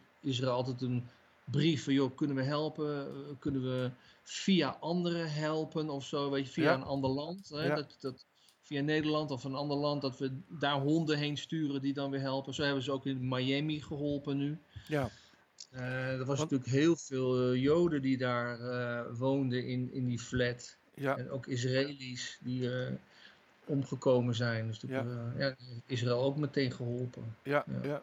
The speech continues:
Speaker 2: Ik, ja, ik las dat, dat daar veel, veel Joden inderdaad in dat flat woonden.
Speaker 1: Ja, dat is een typisch, ehm, eh, ja,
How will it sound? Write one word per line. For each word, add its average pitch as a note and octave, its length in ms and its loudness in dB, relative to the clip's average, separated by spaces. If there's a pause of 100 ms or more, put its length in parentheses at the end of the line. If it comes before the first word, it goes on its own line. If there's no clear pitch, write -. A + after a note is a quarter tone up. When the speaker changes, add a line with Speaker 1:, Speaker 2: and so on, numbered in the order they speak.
(140)
Speaker 2:
Ik, B2 140 -6
ja, D3 200 2
ik C#3+ 120 -6
las C#3+ 200 0
dat, E3 160 -2
dat C#3+ 160 -6
daar A#2+ 320 -4
veel, B2+ 360 -8
veel C#3 400 -4
Joden E3 380 0
inderdaad A#2 460 -4
in E3 140 -10
dat B2 160 -6
flat B2 260 -4
woonden. C#3+ 420 0 (1120)
Speaker 1:
Ja, C#3 280 4
dat C3 180 0
is D3 140 -2
een D3 120 -6
typisch, G3 560 -4
ehm, C#3+ 760 -4 (400)
eh, C3 720 -4
ja, C3 500 -2